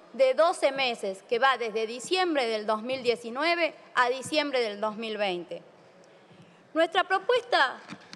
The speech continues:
cumple con todos los requisitos legales que nos propusimos oportunamente como condición.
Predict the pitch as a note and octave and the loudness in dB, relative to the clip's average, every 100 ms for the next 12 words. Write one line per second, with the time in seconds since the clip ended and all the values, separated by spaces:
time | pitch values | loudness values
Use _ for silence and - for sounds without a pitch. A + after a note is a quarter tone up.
0 | - - A4 G#4 C4+ B3 B3+ A#3+ A#3+ A#3 | -4 2 2 2 0 2 0 0 -2 -4
1 | A3+ A3+ A#3 - F#4 G#4 F4+ C#4 B3 A#3 | -6 -8 -10 -4 2 4 4 4 4 4
2 | G#3+ G3 - - - B3 B3 C#4 D#4+ E4 | 0 -10 -18 -18 0 0 0 -8 -2 -2
3 | B3+ A#3+ C4 D4 D4 B3 G#3 - A3+ - | 2 2 2 2 0 -2 -6 -4 -6 -6
4 | C4 D4+ D4+ D4 - B3+ B3+ D4 D4+ F#4 | -6 -2 -2 -6 0 0 4 0 2 -2
5 | F#4 D#4 E4 D#4 D#4+ E4 G#4 - - - | 0 2 0 0 0 0 -2 -14 -20 -8
6 | - C4+ C#4 C4+ C#4+ C#4+ C#4 D4+ A#3 F#3 | 0 0 0 0 -2 -2 -4 0 0 -4